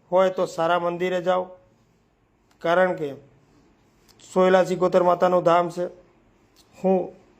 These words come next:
ઘણીવાર ત્યાંથી નીકળું એટલે દર્શન કરતા આવું જ છું. આજ દિવસ સુધી મને એવી કોઈ તકલીફ જ નથી કે દવાખાનું આ છે, તે છે. કોકના લીધેલા છે,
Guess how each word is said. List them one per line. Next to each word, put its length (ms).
ઘણીવાર 360
ત્યાંથી 320
નીકળું 340
એટલે 160
દર્શન 320
કરતા 280
આવું 200
જ 80
છું. 180
આજ 160
દિવસ 280
સુધી 340
મને 220
એવી 160
કોઈ 120
તકલીફ 420
જ 140
નથી 280
કે 460
દવાખાનું 680
આ 160
છે, 240
તે 260
છે. 220
કોકના 380
લીધેલા 500
છે, 180